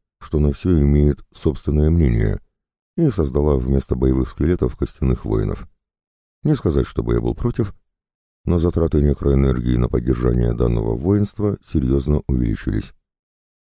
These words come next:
"Мы сделали всё, что могли, боярич", — хмуро произнёс подошедший дед. "Новенькие пока не доставляют особых хлопот и выполняют все приказы сержантов". Скрываться от своих дружинников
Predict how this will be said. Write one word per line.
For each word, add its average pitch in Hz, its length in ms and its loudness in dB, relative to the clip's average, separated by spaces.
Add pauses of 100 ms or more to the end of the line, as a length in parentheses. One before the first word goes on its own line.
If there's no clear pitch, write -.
(320)
"Мы 78 160 2
сделали 73 400 2
всё, 71 220 0
что - 160 -2
могли, 73 280 0
боярич", — 58 500 -2 (480)
хмуро 62 320 -2
произнёс 58 420 -2
подошедший 57 540 -2
дед. 55 180 -4 (560)
"Новенькие 69 540 2
пока - 260 -2
не 67 100 2
доставляют 73 560 0
особых - 340 -4
хлопот - 440 -2 (560)
и - 80 0
выполняют 90 580 2
все 78 120 -2
приказы 67 420 -2
сержантов". 57 640 -4 (1160)
Скрываться 101 480 0
от 82 60 -2
своих 82 240 2
дружинников 78 720 2